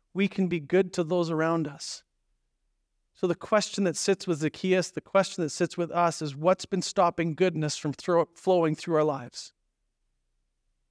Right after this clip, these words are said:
If we want more goodness in the world, and I mean, look around, it needs some, right? Might it be that in the hearts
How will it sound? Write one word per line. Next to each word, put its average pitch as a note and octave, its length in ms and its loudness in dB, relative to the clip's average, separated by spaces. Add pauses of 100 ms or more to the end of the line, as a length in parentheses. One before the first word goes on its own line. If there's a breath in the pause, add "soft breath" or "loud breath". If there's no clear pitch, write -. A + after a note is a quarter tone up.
(1500)
If E3+ 220 2
we A3 180 2
want G3 300 4
more G3+ 220 2
goodness G3 460 0
in F#3+ 100 2
the F3+ 60 0
world, E3+ 420 0 (320)
and F#3+ 100 2
I G3 40 4
mean, G3 140 2
look G#3+ 180 2
around, E3+ 420 2
it E3+ 120 -2
needs E3+ 300 -2
some, C3 400 -2
right? E3+ 260 -2 (1400)
Might F#3+ 240 4
it F#3 160 -2
be G3 200 2
that E3+ 140 0
in F3 100 2
the E3+ 60 2
hearts - 560 -2